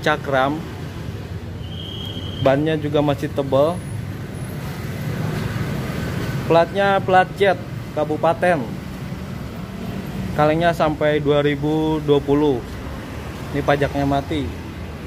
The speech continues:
Lanjut ke sebelahnya ada <clears throat> Honda apa ya ini ya? Mega Four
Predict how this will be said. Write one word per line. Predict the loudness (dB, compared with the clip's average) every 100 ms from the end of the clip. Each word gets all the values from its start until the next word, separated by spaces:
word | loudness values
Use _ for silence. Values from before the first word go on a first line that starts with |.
| -10 -8 -6 2
Lanjut | 4 4 2
ke | 2 -4
sebelahnya | 2 4 4 4 2
ada | 2 4 4 2 -4 -10 -10 -10 -10 -10 -8 -8 -8 -8 -6 -6 -2
<clears throat> | 0 0 0 -4 -4 -4 -4 -4 -4 -4 0
Honda | 2 4 6 8 8 4 2 -6 -10 -4
apa | -2 2
ya | 2
ini | 2 0
ya? | -4 -6 -8 -8 -8 -8 -6 -6 -2 0
Mega | 4 6 4
Four | 4 4 4